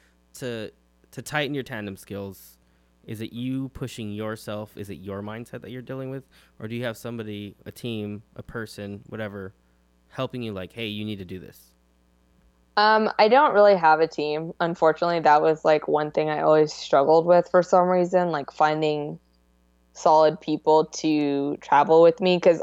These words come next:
Speaker 2: all of my good and reliable friends also competed. So it wasn't like,
Speaker 1: Mm.
Speaker 2: it wasn't like I could borrow them for the weekend. And I know that if they weren't competing, they would have been down.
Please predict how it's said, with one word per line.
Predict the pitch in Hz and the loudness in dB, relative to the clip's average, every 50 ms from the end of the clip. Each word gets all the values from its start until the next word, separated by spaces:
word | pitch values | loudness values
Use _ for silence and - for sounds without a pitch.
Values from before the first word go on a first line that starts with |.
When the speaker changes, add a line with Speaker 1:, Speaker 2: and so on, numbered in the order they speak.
| - | 2
Speaker 2:
all | - 180 190 220 | 4 4 6 6
of | 220 196 | 4 4
my | 175 160 151 147 | 2 -2 -2 -2
good | 143 151 160 160 160 160 151 160 160 - _ _ _ _ _ _ _ _ _ _ _ | -2 -2 0 0 2 0 0 -2 -8 -14 _ _ _ _ _ _ _ _ _ _ _
and | 170 170 175 165 | -2 0 2 4
reliable | 160 156 156 156 151 156 160 165 156 156 160 156 | 4 4 4 4 4 4 4 2 2 0 0 -2
friends | - - - 156 151 151 156 165 165 - - _ - | -2 -4 -8 -8 -6 -6 -8 -8 -10 -12 -10 _ 0
also | 160 160 165 - 160 147 | 2 2 2 2 0 -2
competed. | 147 - 143 135 - - - 135 117 98 95 - - 147 196 - | -2 -4 -8 -14 -12 -12 -12 -12 -8 -6 -6 -6 -6 -8 -8 -2
So | - 160 156 | 0 2 2
it | - 160 | 2 2
wasn't | 160 156 151 156 147 139 135 | 0 0 -2 -4 -6 -6 -6
like, | 151 151 135 131 135 131 202 190 | -6 -6 -4 -4 -6 -6 -8 -10
Speaker 1:
Mm. | - - - _ _ _ _ _ _ _ _ _ _ _ _ _ _ _ _ _ _ _ _ - | -16 -18 -20 _ _ _ _ _ _ _ _ _ _ _ _ _ _ _ _ _ _ _ _ 2
Speaker 2:
it | - | 4
wasn't | 170 170 160 165 170 160 | 6 6 6 4 2 2
like | 160 156 151 - | 2 0 0 0
I | - 156 | -2 0
could | - - 151 151 - - _ _ - | 2 2 2 2 0 -4 _ _ -14
borrow | 170 - 170 160 160 160 160 151 151 | -4 0 4 4 6 6 6 4 4
them | 151 151 147 147 147 156 | 2 0 -2 -2 -4 -10
for | - - 160 | -10 -10 -10
the | 147 - 107 113 | -8 -8 -8 -10
weekend. | 127 90 - - 156 101 113 - - - | -10 -10 -8 -8 -8 -8 -8 -10 -2 0
And | - 202 | 2 4
I | 208 214 | 4 4
know | 214 220 226 226 220 | 6 6 6 6 6
that | 202 185 170 | 6 6 4
if | 165 165 | 4 2
they | - 165 156 147 | 2 0 0 2
weren't | 151 147 147 - | 0 -4 -6 -6
competing, | - 175 160 165 170 165 160 160 156 | -6 -6 -4 -4 -2 -2 -2 -4 -4
they | 151 143 | -4 -4
would | 165 - | -4 -4
have | - - | -4 -4
been | - 139 151 | -4 -4 -4
down. | 151 156 139 - - - - 64 185 | -4 -4 -4 -4 -6 -6 -8 -8 -10